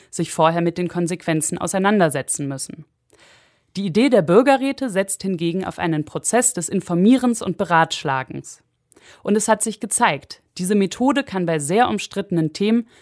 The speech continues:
zu einer Verständigung mit breitem Konsens führen.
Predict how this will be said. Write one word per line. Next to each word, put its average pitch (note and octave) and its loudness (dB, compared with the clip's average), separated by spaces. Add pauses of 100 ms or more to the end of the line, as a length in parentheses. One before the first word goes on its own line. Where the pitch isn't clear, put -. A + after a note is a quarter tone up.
(100)
zu - -4
einer F#3+ 0
Verständigung G#3 2
mit D#3+ -2
breitem G3+ 2
Konsens D3+ 0
führen. B2+ -6